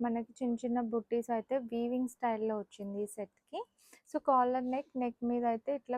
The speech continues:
కాంట్రాస్ట్ బీడ్ వర్క్ హైలైట్ అయింది. So మొత్తం కూడా ఇప్పుడు పెయింట్ వర్క్స్ ట్రెండింగ్ కదా, పెయింట్ వర్క్ స్టైల్‌లో ఉంది. బ్లా-, బ్యాక్ సైడ్ అయితే ప్లెయిన్ వస్తది, హ్యాండ్స్ పైన ఫ్రంట్ అయితే పెయింట్ వర్క్ వచ్చేసింది.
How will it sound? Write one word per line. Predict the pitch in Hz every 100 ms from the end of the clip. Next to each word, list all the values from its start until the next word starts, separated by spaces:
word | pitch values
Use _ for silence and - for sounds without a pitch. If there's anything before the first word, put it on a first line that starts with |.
| 247
కాంట్రాస్ట్ | 240 226 220 233 - -
బీడ్ | 220 220 202
వర్క్ | 214 220 -
హైలైట్ | 208 202 202 -
అయింది. | 202 196 240 - - - -
So | - 262
మొత్తం | 247 226 - 262 247
కూడా | 247 269
ఇప్పుడు | 302 269 240
పెయింట్ | 254 233 240 240
వర్క్స్ | 240 226 -
ట్రెండింగ్ | - 233 220 226 220
కదా, | 220 254 392 - -
పెయింట్ | - 269 262 247
వర్క్ | 254 240
స్టైల్‌లో | - 247 233 226
ఉంది. | 220 226 339
బ్లా-, | 277 247 226 226 220
బ్యాక్ | 226 226 233
సైడ్ | - 254
అయితే | 247 302
ప్లెయిన్ | - 254 233 226
వస్తది, | 220 - 240 349
హ్యాండ్స్ | 302 247 233 226 -
పైన | 240 240 294
ఫ్రంట్ | - 247 226 233
అయితే | 220 302
పెయింట్ | - 269 226 220
వర్క్ | 214 208 190
వచ్చేసింది. | - 202 - 202